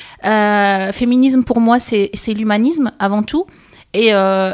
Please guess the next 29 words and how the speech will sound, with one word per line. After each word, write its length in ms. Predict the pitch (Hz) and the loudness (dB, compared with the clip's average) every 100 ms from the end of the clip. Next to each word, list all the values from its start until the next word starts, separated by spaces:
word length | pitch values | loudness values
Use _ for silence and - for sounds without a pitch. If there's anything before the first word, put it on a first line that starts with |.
| 190 | -4
et 120 | 220 | -4
le, 200 | 208 202 | -2 -6
et, 460 | - 214 - 196 196 | -6 -8 -4 -4 -4
et 20 | |
le 120 | 190 196 | -4 -6
féminisme, 600 | - 233 240 262 226 190 - 208 | -4 -2 0 0 -2 -4 -8 -6
euh, 440 | 196 190 185 180 | -6 -4 -6 -6
dans 160 | 190 202 | -6 -6
toutes 180 | 269 | -8
ses 160 | - 233 | -8 -8
couleurs. 520 | - 220 208 - - - - - - - 208 | -4 -2 0 -2 -10 -18 -18 -16 -18 -10 -4
Euh, 320 | 202 196 185 - | 0 0 -2 -2
et 100 | 202 | -2
donc, 300 | 247 254 240 | 0 -2 0
le, 640 | 220 208 202 196 190 175 | 0 2 0 -2 -4 -6
la 120 | 196 214 | -4 -2
femme, 220 | 247 226 | 0 -2
vous 140 | 220 | 0
attendez 360 | 220 233 240 240 | 0 2 0 0
toutes 240 | - 320 | 0 0
les 140 | 285 277 | 2 2
deux, 140 | 226 | 4
euh, 440 | 294 285 226 214 208 226 285 - 339 | 6 8 8 8 4 4 2 4 0
<laughs> 480 | - - 494 - - | 0 -8 -8 -10 -8
la, 680 | 226 214 208 202 202 196 196 | 0 4 6 6 4 2 0
la 120 | 226 | 0
petite 200 | 226 247 | 0 -2
phrase 240 | - 262 233 | 0 2 2
empruntée 500 | 226 - 233 302 294 | 0 0 -2 0 -2